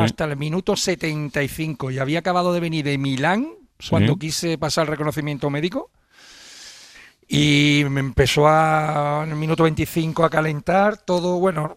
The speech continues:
Speaker 1: una parte del Calderón.
Speaker 2: Sí.
Speaker 1: Kiko Cabrón fuera del Calderón durante sesenta minutos. Y me sacó con el partido cuatro, cinco cero ya ganando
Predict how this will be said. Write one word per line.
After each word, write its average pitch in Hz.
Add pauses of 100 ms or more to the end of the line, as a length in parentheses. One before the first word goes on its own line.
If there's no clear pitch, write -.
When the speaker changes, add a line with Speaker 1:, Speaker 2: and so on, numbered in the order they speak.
Speaker 1:
una -
parte 185
del 165
Calderón. 127
Speaker 2:
Sí. - (460)
Speaker 1:
Kiko 170
Cabrón 156
fuera 156
del 156
Calderón 165
durante 156
sesenta 160
minutos. 123
Y 131
me 127
sacó 139
con 165
el 139
partido 151
cuatro, 190
cinco 196
cero 175
ya 170
ganando 196